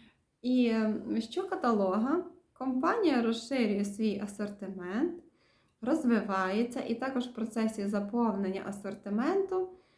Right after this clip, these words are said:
портфелів, тобто вона бади, побутова хімія, і також щокаталога нові парфуми, ще новинки, спреї різні. Ну, тобто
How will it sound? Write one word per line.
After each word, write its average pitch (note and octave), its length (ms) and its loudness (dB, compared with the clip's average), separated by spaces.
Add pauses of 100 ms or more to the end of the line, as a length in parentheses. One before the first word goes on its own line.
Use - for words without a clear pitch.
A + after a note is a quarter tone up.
(1160)
портфелів, G4 760 4
тобто F4+ 480 4
вона D#4 520 8 (520)
бади, A3 720 4
побутова G#3+ 420 -2
хімія, A#3 760 4
і A#3+ 100 -2
також D4 420 -2
щокаталога B3+ 960 -2 (920)
нові G#3+ 360 6
парфуми, C4 880 4 (840)
ще D#4 400 2
новинки, A#3+ 720 4
спреї A3 720 2
різні. G#3 420 0
Ну, A3 260 -4
тобто C#4 420 -4